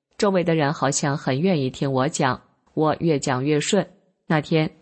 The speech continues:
退了十三个人。第四部分，救人过程中看到众生的觉醒。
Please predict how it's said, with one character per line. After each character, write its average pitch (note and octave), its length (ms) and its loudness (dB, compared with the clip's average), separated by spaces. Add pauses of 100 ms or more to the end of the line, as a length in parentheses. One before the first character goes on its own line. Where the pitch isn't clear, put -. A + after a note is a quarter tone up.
(100)
退 D#3 180 0
了 B2+ 200 0
十 - 280 0
三 F#3 260 0
个 D#3 140 0
人。 B2+ 340 -2 (1500)
第 E3+ 120 2
四 E3+ 220 -2
部 D3+ 180 0
分， D3 260 -2 (520)
救 A#3+ 180 0
人 F#3+ 160 2
过 G3 140 2
程 E3 240 -2
中 G#3+ 280 0 (140)
看 D#3 200 2
到 C#3 380 -2
众 C#3 240 -2
生 F#3 280 2
的 B2+ 140 2
觉 C3 280 0
醒。 C3 420 0